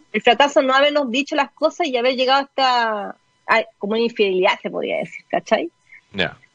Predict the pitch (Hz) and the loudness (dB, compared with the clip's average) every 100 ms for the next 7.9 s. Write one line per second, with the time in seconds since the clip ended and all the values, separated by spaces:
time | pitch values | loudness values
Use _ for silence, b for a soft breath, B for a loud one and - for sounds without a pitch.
0 | _ - 196 196 180 175 78 - _ _ | _ -2 0 0 -2 -4 -4 -8 _ _
1 | - 208 202 196 196 208 220 196 247 247 | -2 2 4 4 2 2 0 0 0 0
2 | 285 220 165 170 220 226 226 - _ _ | -2 -2 -4 -2 -2 0 -2 -2 _ _
3 | - 247 240 226 277 285 277 269 254 247 | -2 0 0 0 0 0 -4 -2 -4 -2
4 | 262 247 220 214 214 208 196 190 190 - | -2 0 0 0 0 -2 -2 -4 -6 -10
5 | _ _ _ _ _ _ 233 220 208 262 | _ _ _ _ _ _ 2 2 0 0
6 | 254 247 240 226 208 - - _ _ _ | 4 4 4 0 -6 -8 -16 _ _ _
7 | _ 214 240 240 247 233 233 214 | _ -4 -4 -4 -4 -4 -4 -4